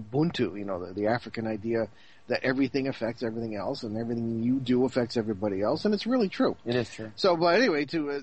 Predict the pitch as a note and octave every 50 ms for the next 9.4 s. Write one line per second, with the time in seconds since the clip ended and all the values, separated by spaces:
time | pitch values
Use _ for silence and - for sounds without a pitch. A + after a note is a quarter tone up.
0 | A2 D3 E3+ F3+ F#3+ A#3+ G#3 D#3 F3 G3+ B3 C#4 C#4 F#3 - G3+ F#3+ F3 - -
1 | C#3+ D#3 B3 C4 D#3+ C#3 C3 B2 C#3 C3+ C3+ C3 C3 A#2+ B2+ C#3+ C#3 A#2+ A#2+ A2
2 | - - - B2+ A2 G#2+ G#2+ - C#3+ E3+ - - B2+ G#2+ B2 A#2 - A2+ - -
3 | A#2+ A#2+ - - C3 B2 A2 A2+ G#2 - G#2+ A#2 C3 - - - - - - -
4 | - D3 D3 D#3+ D#3 D3+ C#3 E3 G#3 G3 - D3 D3 D#3+ F#3 A3 - - - C#3+
5 | C3+ B2 A#2 A#2+ - D3 D3+ G3 G#3+ G3 D#3 A#2+ D3 D3 C#3+ C#3 C#3+ C#3+ C3+ C3
6 | B2+ - - C3+ C3+ C3 C3 - A#2+ D#3+ D#3+ C3+ G#2 F2+ - - - - - -
7 | E3 E3+ F3 E3+ - - A3 B3+ B3+ - - - F#3+ - G3+ G3 D#3 A#2 - -
8 | - - - - D3 D3 D3 C#3+ C#3+ C#3 C3 - - - - - - - - C3
9 | C#3+ D3+ D3+ D3 C3+ A#2 G#2